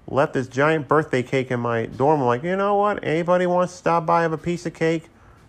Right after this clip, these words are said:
they're more than welcome to ta-, I'll cut 'em a slice. I'll give 'em a, you know, paper plate. I'll give 'em some plastic utensils. There you go, on your way. Enjoy. And Merry Christmas, by the way, as it was getting to be holiday time. We're all gonna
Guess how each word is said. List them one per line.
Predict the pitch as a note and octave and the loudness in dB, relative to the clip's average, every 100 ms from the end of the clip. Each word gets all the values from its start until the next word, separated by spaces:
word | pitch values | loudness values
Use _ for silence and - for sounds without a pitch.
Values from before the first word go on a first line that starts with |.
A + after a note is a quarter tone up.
| - | -6
they're | A#2+ A#2 | -2 2
more | C3+ D#3 | 4 4
than | D#3+ | 4
welcome | C#3+ C#3+ D3+ | 4 4 2
to | D3+ | -2
ta-, | - - | -4 -2
I'll | A#2 B2 | 0 2
cut | C#3+ C#3+ | 2 2
'em | |
a | D3+ | 0
slice. | - D3 D3 D3+ | -2 -2 0 0
I'll | A#2+ | -2
give | A2+ B2+ | -2 -2
'em | C3 | -2
a, | B2+ B2+ - - - - _ _ - | -4 -6 -12 -20 -20 -20 _ _ -6
you | |
know, | B2 A#2+ | -2 -2
paper | - B2+ A#2+ | -2 -2 -2
plate. | - D#3+ E3 D3+ | -2 0 2 2
I'll | B2 | 0
give | C3 | -4
'em | A#2+ | -4
some | - F#2+ | -6 -4
plastic | B2 A2+ - G2+ | -2 -2 -4 -12
utensils. | F2+ D3+ D#3+ E3 D#3+ C3 | -4 -2 -2 0 -2 0
There | C3 C3+ | -2 -2
you | |
go, | B2 A#2 | 0 2
on | A#2+ B2 | 2 2
your | B2 | 2
way. | A2 F#2 E2 - - - - - - - | 2 2 -2 -16 -20 -20 -20 -20 -14 -4
Enjoy. | B2 A#2 A2+ G2 F2+ | -2 0 2 2 0
And | - A#2 | -2 0
Merry | C#3 C#3 | 2 0
Christmas, | B2+ B2+ - G2 | 0 -2 -2 -6
by | F2+ F#2+ | 0 0
the | F2+ | 2
way, | F#2 G2 | -2 -2
as | B2 | -2
it | |
was | B2 B2 | -4 -2
getting | D#3+ - | -2 -2
to | |
be | A2+ | 0
holiday | A2+ A2+ A2 G#2 | 4 4 2 0
time. | A2 G#2+ | -2 -2
We're | G#2+ | 0
all | A2 | 0
gonna | A2 G#2 | 0 -2